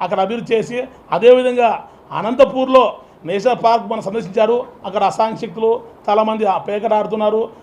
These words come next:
అక్కడ వ్యభిచారం చేద్దని చెప్పి అక్కడ ఉన్న ఆఫీసర్లు అందరినీ, ఆ, అందరినీ మందలించడం జరిగింది. పార్క్ సందర్శించాము. అదేవిధంగా నెక్స్ట్ ఒక టెన్ డేస్లో జిల్లా, మన అనంతపురం నగరంలో ప్రజలందరినీ ఒకరోజు పది మంది డివిజన్లు ప్రజలు మెచ్చుకొని వెళ్ళి, సార్, స్వచ్ఛందంగా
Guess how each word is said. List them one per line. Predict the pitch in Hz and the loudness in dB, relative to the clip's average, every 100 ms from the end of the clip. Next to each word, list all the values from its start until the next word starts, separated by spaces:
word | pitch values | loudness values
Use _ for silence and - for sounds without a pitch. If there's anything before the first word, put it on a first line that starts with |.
| - | -12
అక్కడ | 190 | -8
వ్యభిచారం | 180 180 226 220 | -6 0 2 2
చేద్దని | 208 214 | 0 -4
చెప్పి | 196 196 226 196 - - - 135 | -4 -6 -4 -4 -6 -14 -14 -4
అక్కడ | 185 | -2
ఉన్న | 190 202 | -2 0
ఆఫీసర్లు | 214 180 190 202 202 190 | 2 2 -2 -4 -4 -4
అందరినీ, | 202 214 190 143 - - - - | -6 -6 -8 -10 -18 -20 -14 -6
ఆ, | 175 170 160 160 147 160 | -4 -4 -4 -6 -6 -6
అందరినీ | 202 214 170 | -4 -4 -4
మందలించడం | 175 214 220 | -4 -6 -2
జరిగింది. | 214 208 214 240 247 - 190 | -2 -2 -4 -4 -8 0 2
పార్క్ | 214 - | 2 -2
సందర్శించాము. | 202 196 196 220 214 233 233 | -8 -8 -2 0 0 -2 -6
అదేవిధంగా | 180 220 220 214 | -4 -2 -2 -4
నెక్స్ట్ | 202 - | -6 -2
ఒక | 220 202 | -2 -2
టెన్ | 202 214 | -4 -2
డేస్లో | 226 185 226 175 - - - - 151 | -2 0 -2 -2 -4 -20 -20 -20 -6
జిల్లా, | 196 226 208 | 0 0 0
మన | 202 | -4
అనంతపురం | 196 214 214 | -2 -2 -4
నగరంలో | 196 208 226 175 | -4 -2 -4 -4
ప్రజలందరినీ | 196 214 220 226 233 190 - - - 190 | -4 -2 -2 -4 -4 -6 -12 -20 -12 -4
ఒకరోజు | 202 214 226 | 0 2 2
పది | 165 202 | 0 -2
మంది | 214 214 | -2 -6
డివిజన్లు | 208 220 220 | -6 -4 -4
ప్రజలు | 196 202 214 | -4 -4 -4
మెచ్చుకొని | 202 165 214 | -6 -6 -2
వెళ్ళి, | 208 214 247 254 - - - | -2 0 -4 -4 -16 -20 -10
సార్, | - 185 | -6 -4
స్వచ్ఛందంగా | 277 269 254 233 226 226 185 | -4 0 2 2 2 0 0